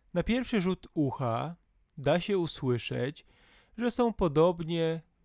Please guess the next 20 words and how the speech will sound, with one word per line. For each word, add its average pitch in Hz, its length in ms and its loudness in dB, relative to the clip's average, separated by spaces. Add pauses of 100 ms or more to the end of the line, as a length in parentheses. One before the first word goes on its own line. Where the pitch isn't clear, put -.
(160)
brzmiące 131 580 -2
słowa, - 640 -12 (960)
ale 143 220 0
mają 156 680 2 (220)
różne 160 580 2
definicje. 120 960 -4 (1120)
Po 254 120 2
pierwsze, 147 960 -2 (380)
sprawdźmy, 208 720 0
co 254 140 0
to 226 360 0
znaczy 170 400 -2
być 151 220 -2
sympatycznym 139 840 -4
dla 117 160 -6
kogoś. 120 640 -8 (880)
Być 233 200 0
sympatycznym 190 720 0
dla 139 160 2
kogoś 110 580 -6